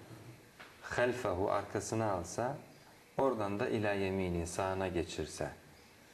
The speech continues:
Temmet salatuhu. Namazı tas tamam olur. Bu hadis okudu, bab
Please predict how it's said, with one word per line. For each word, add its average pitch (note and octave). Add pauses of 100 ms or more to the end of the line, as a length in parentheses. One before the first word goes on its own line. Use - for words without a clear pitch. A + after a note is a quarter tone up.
(340)
Temmet G2
salatuhu. B2 (1080)
Namazı F2+
tas A2+
tamam F2+
olur. D#2 (680)
Bu G#2
hadis A#2
okudu, A2+
bab G2